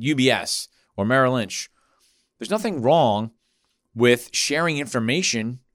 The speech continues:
with another advisor who, who's not on your team or a partner with you. 'Cause maybe one day they'll share information with you that'll help you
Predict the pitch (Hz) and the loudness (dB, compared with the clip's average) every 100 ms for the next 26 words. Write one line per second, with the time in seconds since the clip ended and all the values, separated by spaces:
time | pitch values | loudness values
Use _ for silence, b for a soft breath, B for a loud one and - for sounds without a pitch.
0 | - 120 127 127 123 135 147 107 110 160 | 0 2 2 0 0 2 2 -2 -4 -4
1 | 135 139 135 135 - 127 131 151 143 165 | -2 -2 -2 -4 -6 -12 -2 -2 0 -2
2 | 160 151 143 - 139 123 117 - 151 113 | -2 -2 -6 -8 -6 -4 -2 -2 -4 -4
3 | 92 87 69 _ _ _ _ _ _ - | -10 -14 -18 _ _ _ _ _ _ -6
4 | 117 165 156 151 147 147 120 139 - 135 | -2 0 0 0 2 0 2 0 0 -2
5 | 127 131 123 120 110 139 156 127 113 - | -2 -4 -8 -6 -8 -6 -4 0 0 0
6 | 143 156 117 110 107 117 | 0 0 0 0 0 -2